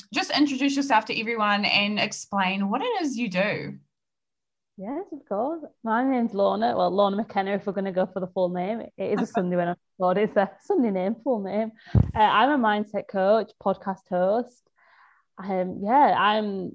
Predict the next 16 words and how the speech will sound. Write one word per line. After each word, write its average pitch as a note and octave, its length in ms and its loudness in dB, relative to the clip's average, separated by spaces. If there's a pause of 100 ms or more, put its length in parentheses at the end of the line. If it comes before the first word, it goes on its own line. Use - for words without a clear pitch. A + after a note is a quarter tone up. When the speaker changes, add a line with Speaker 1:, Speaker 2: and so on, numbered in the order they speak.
Speaker 2:
I'm, G3 460 2 (180)
when G3+ 120 4
I G3 140 2
say G#3+ 140 6
a G3 60 4
mindset F3+ 480 -2
coach, E3+ 320 -2
I F3 80 0
love F3+ 260 -4
to G#3 100 -10
help F3+ 320 -2
people F3+ 360 -4
have D#3+ 260 -2
mental E3 420 -6
freedom, E3+ 440 -6
like, G3 180 -4